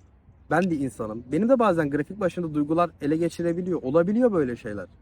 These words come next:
Anladın mı? Hala yüzde yüz nirvana. Anladın mı? Aydınlanma seviyesine erişmedim. Hala ben de hata yapıyorum. Ama gün sonunda grafiği kapattığımda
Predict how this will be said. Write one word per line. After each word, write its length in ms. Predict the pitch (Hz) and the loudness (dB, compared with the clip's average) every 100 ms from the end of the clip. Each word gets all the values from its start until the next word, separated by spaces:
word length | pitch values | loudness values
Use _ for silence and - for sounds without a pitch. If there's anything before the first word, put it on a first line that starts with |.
| - _ - _ - | -20 _ -20 _ -6
Anladın 300 | 143 190 247 | -4 -4 -4
mı? 120 | 151 | -2
Hala 320 | 127 151 170 | 0 2 2
yüzde 420 | 139 147 156 139 | 0 -2 -4 0
yüz 200 | 175 165 | 0 0
nirvana. 640 | 165 165 156 165 175 165 127 _ - - - _ - - _ - | 0 0 2 4 4 2 -2 _ -20 -20 -20 _ -20 -20 _ -12
Anladın 340 | 120 143 175 208 | -4 -2 -2 -2
mı? 100 | 131 | -2
Aydınlanma 600 | 143 147 147 160 165 175 | 0 0 2 2 2 -2
seviyesine 500 | - 165 170 - 170 | -2 -2 -2 -2 -4
erişmedim. 440 | 185 - 131 98 - _ - | -4 -8 -10 -10 -16 _ -6
Hala 200 | 147 190 | -2 0
ben 160 | 214 233 | 2 0
de 40 | |
hata 260 | 156 127 107 | -2 -4 -6
yapıyorum. 400 | 98 101 95 90 _ _ - - _ - - - | -8 -10 -10 -12 _ _ -20 -20 _ -20 -20 -4
Ama 180 | 180 226 | 0 0
gün 220 | 202 247 | 2 0
sonunda 400 | 262 185 147 131 | 2 0 0 -2
grafiği 420 | 139 147 156 220 | -4 -4 -2 -4
kapattığımda 680 | - - 143 - 120 107 160 | -6 -6 -8 -6 -8 -6 -10